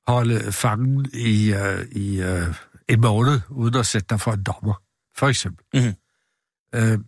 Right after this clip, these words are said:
Speaker 1: men, øh, det kan jo være, at mennesket der, øh, fra Dansk Folkeparti har gjort sig nogle, øh, ønsketanker.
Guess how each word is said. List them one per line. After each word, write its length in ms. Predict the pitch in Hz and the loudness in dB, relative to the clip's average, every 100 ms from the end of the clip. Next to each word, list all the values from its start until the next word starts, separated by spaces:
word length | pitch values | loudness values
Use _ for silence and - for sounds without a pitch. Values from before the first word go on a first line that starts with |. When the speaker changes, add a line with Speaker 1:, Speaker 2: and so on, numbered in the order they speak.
| - 120 | -8 0
Speaker 1:
men, 300 | 123 120 120 | 2 2 2
øh, 220 | 117 104 - _ _ _ _ - | 0 -2 -10 _ _ _ _ -4
det 140 | 117 | -2
kan 120 | - 123 | 0 0
jo 60 | |
være, 380 | 110 127 160 170 | 2 2 2 0
at 220 | 135 - 127 | -2 -2 -2
mennesket 500 | 110 117 151 - 135 | 2 2 0 0 0
der, 200 | 117 117 104 - - | 0 0 -2 -10 -16
øh, 480 | - 113 107 95 92 85 _ _ _ _ _ _ - | -8 -4 -2 -4 -4 -8 _ _ _ _ _ _ -4
fra 180 | 120 107 | 0 2
Dansk 300 | 120 110 - | 2 -2 0
Folkeparti 600 | 110 101 131 - 131 127 | -2 0 -2 0 -2 0
har 300 | 113 117 101 104 | 0 0 -2 -4
gjort 220 | 127 120 | -4 -4
sig 180 | - 127 | -2 0
nogle, 500 | 113 110 101 95 95 | 2 2 0 -2 -2
øh, 160 | 95 101 | -2 2
ønsketanker. 720 | 143 185 240 170 131 90 87 | 2 2 0 0 0 -2 -8